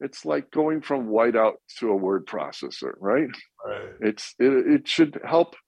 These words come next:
Speaker 2: It
Speaker 1: people that are serious about this to be able to generate more content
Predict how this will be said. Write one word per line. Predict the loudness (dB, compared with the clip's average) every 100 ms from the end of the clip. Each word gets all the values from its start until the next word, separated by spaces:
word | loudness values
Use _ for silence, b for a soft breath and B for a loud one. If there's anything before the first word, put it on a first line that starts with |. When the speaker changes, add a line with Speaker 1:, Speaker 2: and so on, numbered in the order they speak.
| b b _
Speaker 2:
It | -14 -14 -8
Speaker 1:
people | 0 2
that | 4 4
are | 2
serious | -2 -2 2 4 4 2
about | -2 0 -2 0
this | -2 -2 -16 _ _ _
to | -12
be | -6 -4 -2
able | -2 -2 -4 -4
to | -4 -4 -4
generate | -2 2 2 2 -2
more | 0 2 2
content | -2 -6 -6 -6 -8 -8